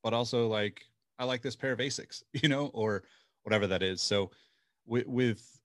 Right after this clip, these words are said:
a Finish Line or a Complex or any of these places that I've worked, the people that are paying for that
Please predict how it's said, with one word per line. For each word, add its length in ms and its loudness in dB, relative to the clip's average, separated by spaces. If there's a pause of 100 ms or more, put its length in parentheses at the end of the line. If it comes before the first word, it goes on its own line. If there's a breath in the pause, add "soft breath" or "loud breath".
(140)
a 60 -8
Finish 300 0
Line 200 2
or 120 0
a 40 -4
Complex 500 -4
or 60 -4
any 120 -4
of 60 -6
these 140 -8
places 320 -8
that 120 -4
I've 100 -4
worked, 360 0 (520)
the 80 -12
people 300 -2
that 120 2
are 60 -2
paying 400 -2
for 160 -4
that 300 0